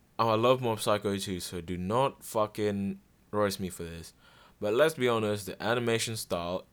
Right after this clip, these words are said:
is quite simple. So, I guess when they,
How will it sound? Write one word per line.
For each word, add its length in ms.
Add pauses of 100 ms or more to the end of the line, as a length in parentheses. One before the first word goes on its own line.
is 380
quite 360
simple. 480 (720)
So, 540 (200)
I 120
guess 300
when 200
they, 240